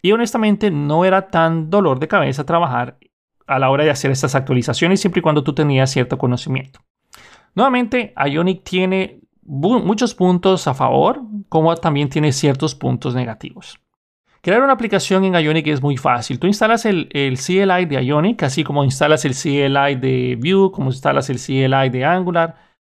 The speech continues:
y trabajas muy parecido al N P, an-, al N P X de Create React App. Es muy parecido, simplemente instalas el C L I de Ionic y luego haces un Ionic Start, le pones el nombre del proyecto, tiene inclusive un...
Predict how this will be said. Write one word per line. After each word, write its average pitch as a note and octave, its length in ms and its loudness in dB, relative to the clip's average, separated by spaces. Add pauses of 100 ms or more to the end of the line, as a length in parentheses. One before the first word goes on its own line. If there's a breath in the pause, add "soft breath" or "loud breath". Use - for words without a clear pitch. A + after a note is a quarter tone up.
(220)
y D3 460 -4
trabajas E3+ 680 0
muy F3 140 0
parecido F3 440 0
al C#3+ 240 -2
N D#3 240 -2
P, D3 260 -4
an-, D3 300 -2
al B2+ 160 -4
N D3+ 140 0
P D#3 220 0
X D4+ 180 -2
de B2+ 260 0
Create C#3 320 -4
React B2+ 300 -4
App. G#3+ 240 -2 (420)
Es C3+ 240 -12 (220)
muy A3+ 420 0
parecido, D#3+ 640 0
simplemente D#3+ 460 -2
instalas D3+ 340 2
el C#3+ 140 -2
C D#3+ 220 -2
L D#3+ 160 2
I D#3 40 -2
de C3 180 -2
Ionic A3 380 0
y E3+ 60 -2
luego D#3+ 240 4
haces D#3+ 200 -6
un D3+ 160 0
Ionic B2+ 340 -2
Start, A3 360 0
le C#3+ 80 -2
pones D3 300 -2
el C#3 80 0
nombre C#3 200 0
del B2 100 -6
proyecto, G3+ 600 0
tiene D#3+ 320 -2
inclusive D3 480 -2
un... D3 480 -2